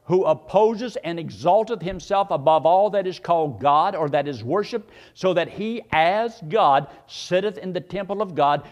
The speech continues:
showing himself that he is God." So we know that when he does this, he's revealing this is the Antichrist, 'cause he's the one that will do that. So that means the temple has got to be rebuilt.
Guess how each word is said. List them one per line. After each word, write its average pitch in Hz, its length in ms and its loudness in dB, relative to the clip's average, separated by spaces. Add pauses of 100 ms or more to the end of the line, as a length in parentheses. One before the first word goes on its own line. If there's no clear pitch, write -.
showing 214 400 0
himself 196 400 -2
that 175 140 -2
he 180 240 -6
is 165 340 -6
God." 113 480 -2 (600)
So 185 180 2
we 170 180 0
know 202 360 2
that 156 200 -2
when 156 160 -4
he 160 140 -4
does 170 380 -2
this, 127 320 -4 (260)
he's 190 240 -6
revealing 180 640 -4
this 214 240 0
is 151 180 -8
the 160 160 -8
Antichrist, 160 840 -4 (240)
'cause 151 240 2
he's 226 240 -2
the 247 100 0
one 147 300 0
that 139 120 -8
will 160 140 -2
do 233 220 -6
that. 123 200 -2
So 143 100 -6
that 151 140 -4
means 160 200 -10
the 151 80 -8
temple 208 400 -8
has 139 160 -10
got 151 240 -6
to 170 80 -12
be 123 160 -8
rebuilt. 92 560 -10